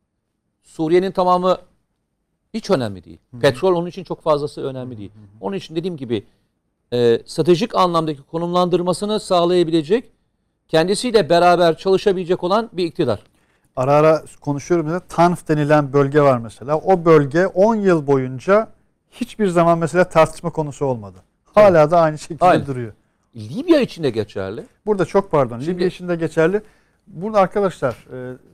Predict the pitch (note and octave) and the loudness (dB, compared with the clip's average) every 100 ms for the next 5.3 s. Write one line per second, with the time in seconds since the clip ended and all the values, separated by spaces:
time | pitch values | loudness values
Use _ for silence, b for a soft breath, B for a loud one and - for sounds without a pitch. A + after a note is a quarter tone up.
0 | _ C#3+ F3+ G3 E3+ G3+ G3+ F#3 G3+ F#3+ | _ -18 -12 -6 2 2 2 -4 -8 -4
1 | F3 D#3+ - F#3 - G#3 G#3+ G3 F#3 F3+ | 0 -2 0 0 2 0 2 4 4 2
2 | F3 - E3+ D#3+ G3 G3 - E3+ D3+ C3 | -8 -2 2 2 2 -4 -4 -6 -6 -8
3 | - A2+ F#2+ _ _ _ _ _ _ _ | -12 -16 -20 _ _ _ _ _ _ _
4 | _ _ D3+ F#3+ F3 D#3 - D#3 E3+ D3+ | _ _ 0 2 4 2 2 -2 0 0
5 | - B2 G#2 | 0 -4 -6